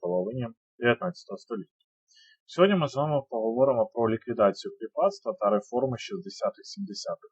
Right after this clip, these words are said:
років, що відкрили шлях до модернізації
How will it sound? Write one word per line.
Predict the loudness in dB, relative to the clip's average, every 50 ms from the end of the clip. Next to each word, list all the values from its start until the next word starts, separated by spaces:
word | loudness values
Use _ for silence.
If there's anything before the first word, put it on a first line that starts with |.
| -10 -10
років, | -8 -2 0 2 2 2
що | 0 -4 -4 -2 -2 0
відкрили | -2 -4 -4 _ -4 -2 0 0 0 -2
шлях | -2 0 2 2 2 2 0 0
до | 2 2 2
модернізації | 2 2 -2 -2 -2 -4 -4 -2 -2 -2 0 0 0 0 0 -2 -4 -6 -4 -4 -4 -4 -6